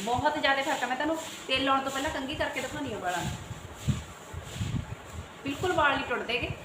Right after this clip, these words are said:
ਤੇ ਪ-, ਦੇਖੋ ਆਹ ਦੇਖੋ, ਥੋੜ੍ਹੀ ਥੋੜ੍ਹੀ ਗੁਲਜਾ ਵੀ ਹੈਗੀ ਹੈ। ਤੇ ਹਮੇਸ਼ਾ ਵਾਲਾਂ ਨੂੰ ਨਾ ਇੱਥੋਂ ਵਾਹੁਣਾ ਨਾ ਸ਼ੁਰੂ ਕਰੋ, ਉੱਪਰੋਂ ਵਾਲਾਂ ਨੂੰ ਇੱਥੋਂ ਵਾਹੁਣਾ ਸ਼ੁਰੂ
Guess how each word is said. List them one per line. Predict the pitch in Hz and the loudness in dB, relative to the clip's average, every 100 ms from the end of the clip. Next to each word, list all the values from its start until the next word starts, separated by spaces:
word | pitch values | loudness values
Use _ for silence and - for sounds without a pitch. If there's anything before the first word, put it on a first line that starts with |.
| - | -8
ਤੇ | 277 | -4
ਪ-, | - - 214 | -4 -2 0
ਦੇਖੋ | 233 294 | 0 4
ਆਹ | 233 | 4
ਦੇਖੋ, | 226 226 | 4 0
ਥੋੜ੍ਹੀ | 240 | -2
ਥੋੜ੍ਹੀ | 302 302 | -2 -4
ਗੁਲਜਾ | 269 240 294 | -2 -2 0
ਵੀ | 359 | 2
ਹੈਗੀ | 339 294 | 2 2
ਹੈ। | 349 381 - | 0 0 -6
ਤੇ | 208 - - - - - - - - - - - - - - - - 302 | -8 -2 -2 -2 -6 -12 -14 -14 -12 -12 -12 -12 -14 -14 -14 -12 -4 4
ਹਮੇਸ਼ਾ | 294 311 - | 8 8 8
ਵਾਲਾਂ | 381 311 302 | 6 6 6
ਨੂੰ | 330 | 4
ਨਾ | 392 427 - - | 4 2 -4 -2
ਇੱਥੋਂ | 247 - 359 | -2 2 2
ਵਾਹੁਣਾ | 311 294 339 | 6 6 6
ਨਾ | 349 | 4
ਸ਼ੁਰੂ | 302 254 | 2 -2
ਕਰੋ, | 254 226 208 - - - - | -2 -2 -2 -8 -12 -12 -10
ਉੱਪਰੋਂ | - 262 233 - - - - | -4 2 2 2 -6 -8 6
ਵਾਲਾਂ | 262 277 | 8 8
ਨੂੰ | 311 - | 6 2
ਇੱਥੋਂ | 254 - 330 | 0 2 0
ਵਾਹੁਣਾ | 269 247 | 2 0
ਸ਼ੁਰੂ | 285 277 | 0 -4